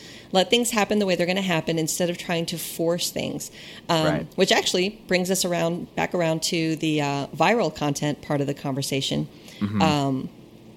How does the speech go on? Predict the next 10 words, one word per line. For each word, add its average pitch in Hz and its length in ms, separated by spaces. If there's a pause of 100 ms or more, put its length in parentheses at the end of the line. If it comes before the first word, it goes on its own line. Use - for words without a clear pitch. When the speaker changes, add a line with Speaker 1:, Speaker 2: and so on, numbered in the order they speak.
(300)
Speaker 1:
because 175 380
my 180 140
feeling 180 560
about 160 500
viral 185 400
content 156 520
is 151 200
that 156 320
it's 147 380
accidental. 147 640